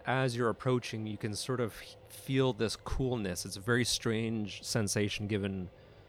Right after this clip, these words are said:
the, like, that you've just been in this constant, constant heat. And you can sort of see these spectral wings, like, begin to rise up out of the ground near the skeleton.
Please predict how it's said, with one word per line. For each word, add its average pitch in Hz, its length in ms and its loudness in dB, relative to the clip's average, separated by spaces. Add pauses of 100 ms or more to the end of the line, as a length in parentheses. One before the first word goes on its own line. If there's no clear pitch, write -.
(260)
the, - 100 -10 (220)
like, 104 180 0
that 110 100 2
you've 95 140 -2
just 110 180 -2
been 113 80 -2
in 98 220 0
this 92 160 -2
constant, 110 480 2
constant - 400 -2
heat. - 320 -4 (560)
And 127 240 0
you 117 80 -6
can 120 160 -2
sort 151 340 6
of 131 100 6
see 131 260 2
these 113 200 2
spectral 120 600 2
wings, 107 420 2
like, 98 160 -2
begin 104 340 0
to 104 220 0
rise 98 380 4
up 98 240 2 (280)
out 104 140 6
of 101 80 4
the 104 80 2
ground 98 400 4
near 95 140 0
the 90 80 -2
skeleton. 92 640 -4